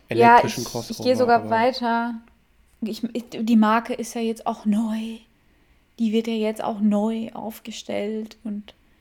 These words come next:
Speaker 1: dann ist auch Explorer der Name, der dann so
Speaker 2: Ja,
Speaker 1: erkunden
Speaker 2: ja.
Speaker 1: und so
Speaker 2: Also dafür, dass,
Speaker 1: neu.
Speaker 2: dass, dass drunter klar war, äh, es ist V-W-Technik, drunter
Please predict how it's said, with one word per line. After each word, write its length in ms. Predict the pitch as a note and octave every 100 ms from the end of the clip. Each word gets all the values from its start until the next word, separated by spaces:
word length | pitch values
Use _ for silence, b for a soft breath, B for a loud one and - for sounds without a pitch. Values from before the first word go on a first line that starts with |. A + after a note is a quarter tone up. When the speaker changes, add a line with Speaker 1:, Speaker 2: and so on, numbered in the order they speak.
| _ _ _ _ _ _
Speaker 1:
dann 220 | G3+ G#3
ist 240 | G#3+ A3+ -
auch 180 | A3 G#3+
Explorer 880 | A#3 A3+ - G#3+ G#3 A3 A#3 A3 A3+ A3 _ _ _ -
der 120 | A3+
Name, 440 | G#3 G#3 G#3+ G#3+ G#3
der 140 | A3
dann 220 | A3+ A#3 A3
so 380 | G#3+ G#3 A3 A3 - -
Speaker 2:
Ja, 120 | G3+
Speaker 1:
erkunden 720 | G3 F#3+ F#3+ A#3 A3+ A3 G#3
Speaker 2:
ja. 80 | A3
Speaker 1:
und 120 | A3
so 380 | G#3+ G#3+ G#3 G#3+ G#3+ B B
Speaker 2:
Also 180 | C#3 C#3
dafür, 300 | D3+ D#3 D3+
dass, 260 | C#3+ - -
Speaker 1:
neu. 120 | -
Speaker 2:
dass, 220 | B2+ -
dass 300 | B2 A2+ -
drunter 680 | - C3+ D#3 D#3 C#3 C#3 C#3 b b b _
klar 320 | - B2 B2+
war, 400 | B2 B2 A#2+ -
äh, 300 | - - - -
es 140 | A2+ -
ist 140 | -
V-W-Technik, 760 | - G#2+ A#2 B2+ B2+ - A#2+ -
drunter 460 | - C3 - A#2